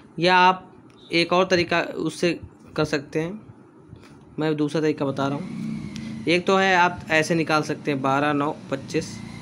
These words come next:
ऐसे आप निकाल सकते हैं। दो से काटेंगे, दो छंग बारह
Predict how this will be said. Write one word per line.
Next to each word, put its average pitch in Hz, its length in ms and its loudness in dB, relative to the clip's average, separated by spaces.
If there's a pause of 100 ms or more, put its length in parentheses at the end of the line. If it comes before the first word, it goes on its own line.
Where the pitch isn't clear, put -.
(680)
ऐसे 147 280 0
आप 156 160 2
निकाल 139 260 0
सकते 143 300 -6
हैं। - 360 -10
दो 143 140 0
से 143 140 -2
काटेंगे, 160 440 0
दो 147 140 0
छंग 147 220 -4
बारह 139 260 0